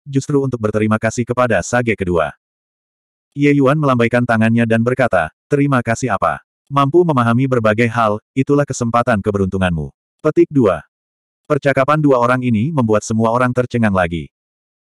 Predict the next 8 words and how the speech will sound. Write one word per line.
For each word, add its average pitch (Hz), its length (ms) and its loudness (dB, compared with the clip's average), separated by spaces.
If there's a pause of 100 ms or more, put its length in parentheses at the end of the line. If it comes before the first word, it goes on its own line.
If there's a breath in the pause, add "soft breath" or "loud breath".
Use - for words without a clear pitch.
(380)
Mengenai 139 400 0
kekuatan 135 400 2
High 127 160 0
Priest 120 320 -2
Star 123 160 0
Drive 120 240 0
meningkat 110 280 0
pesat, 92 280 -2